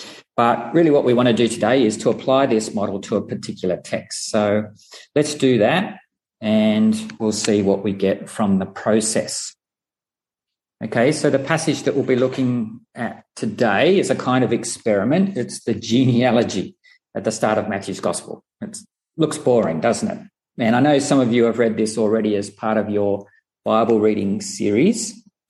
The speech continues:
And I also noticed some good discussion online about this particular passage. So that's why I've chosen it, and we'll see what we can get out of this process today. I'd like to invite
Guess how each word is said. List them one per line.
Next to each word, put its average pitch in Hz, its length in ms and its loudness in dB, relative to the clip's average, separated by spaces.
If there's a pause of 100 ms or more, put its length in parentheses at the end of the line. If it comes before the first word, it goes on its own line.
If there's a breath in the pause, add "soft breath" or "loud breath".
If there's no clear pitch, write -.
(200 loud breath)
And 117 80 0
I 123 80 4
also 135 240 2
noticed 120 340 2
some 113 220 0
good 113 160 -2
discussion 107 680 -2
online 107 760 2
about 98 500 0 (300 loud breath)
this 104 160 -4
particular 98 460 -2
passage. - 640 -4 (380 loud breath)
So 117 160 0
that's 123 240 0
why 107 160 4
I've 101 140 -2
chosen 107 360 0
it, 180 280 -2 (500)
and 107 260 -2
we'll 107 100 2
see 110 200 0
what 104 180 2
we 107 80 0
can 104 160 -2
get 98 140 0
out 95 160 0
of 98 80 -6
this 98 120 -6
process 107 500 -2
today. 143 760 0 (180)
I'd 104 120 -4
like 110 180 0
to - 100 -6
invite 107 460 0